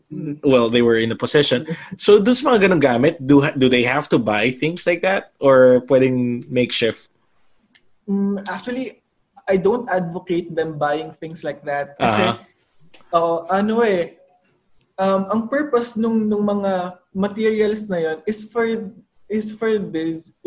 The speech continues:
Speaker 1: these to, to guide them dun
Speaker 2: Mm-hmm.
Speaker 1: ma-achieve yung proper posture. So,
Speaker 2: Mm-hmm.
Speaker 1: bumabalik na naman kami sa principle na, kunyari, sabihin nila, "Uy, wala po kasi kaming ganitong, ano, um, material sa bahay or equipment sa bahay."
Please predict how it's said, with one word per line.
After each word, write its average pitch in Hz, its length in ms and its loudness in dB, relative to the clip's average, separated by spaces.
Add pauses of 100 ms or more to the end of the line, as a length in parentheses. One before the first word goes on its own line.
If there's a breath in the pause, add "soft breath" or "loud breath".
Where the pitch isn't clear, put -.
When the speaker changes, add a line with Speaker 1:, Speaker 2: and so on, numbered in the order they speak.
Speaker 1:
these 180 400 -4
to, 202 240 -6
to 220 120 -6 (120)
guide 165 400 -2
them 147 400 -6
dun 202 240 0
Speaker 2:
Mm-hmm. 220 120 0
Speaker 1:
ma-achieve 202 440 2
yung 190 200 -6
proper 165 400 -4
posture. 147 520 -8
So, 117 280 -4
Speaker 2:
Mm-hmm. 214 80 0
Speaker 1:
bumabalik 226 480 2
na 214 120 -6
naman 208 240 -2
kami 196 240 -2
sa 196 120 -8
principle 190 520 -4
na, 170 200 -6 (600)
kunyari, 214 400 2
sabihin 185 320 -2
nila, 170 160 -6 (160)
"Uy, 254 320 -6
wala 226 240 2
po 226 160 -6
kasi 233 160 -4 (320)
kaming 208 320 -2
ganitong, 202 640 -2
ano, 185 480 -4
um, 170 200 -2 (440)
material 190 560 0
sa 190 160 -6
bahay 175 240 0
or 180 160 0
equipment 180 400 -8
sa 180 160 -6
bahay." 165 400 -4